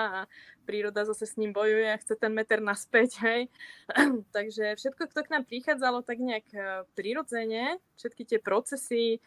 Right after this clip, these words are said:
postupne sme to tak, eh, tunili, nema-, nenapadá ma teraz to správne české slovo alebo slovenské. <clears throat> Ale stále je to proces a stále sme na tej ceste. Ja stále hovorím, že cesta je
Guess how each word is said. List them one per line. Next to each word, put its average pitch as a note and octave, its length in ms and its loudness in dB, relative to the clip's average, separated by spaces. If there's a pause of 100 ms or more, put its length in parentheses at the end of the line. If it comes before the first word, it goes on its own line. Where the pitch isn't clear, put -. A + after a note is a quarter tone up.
(260)
postupne A3 480 2
sme G#3+ 160 2
to A3 100 0
tak, F#3+ 360 4
eh, F#3+ 340 4 (380)
tunili, C4 680 4
nema-, A3+ 240 -2
nenapadá A3+ 480 2
ma A#3 80 2
teraz A3+ 320 0
to A3 160 2 (580)
správne A3 560 2 (180)
české A#3 300 2
slovo A3+ 320 2
alebo A3+ 160 4
slovenské. A#3+ 640 0 (880)
<clears throat> G#3+ 440 -2
Ale A3+ 140 10
stále C4+ 380 10
je C4+ 80 -2
to B3+ 40 -4
proces A#3 420 0
a G#3+ 60 -2
stále A3+ 320 4
sme A#3+ 160 2
na A3 120 4
tej A3+ 160 0
ceste. A#3+ 400 -2
Ja F#3+ 180 2
stále A3 320 -2
hovorím, G#3+ 380 -2
že A3 160 -6
cesta A3 400 -2
je - 20 -4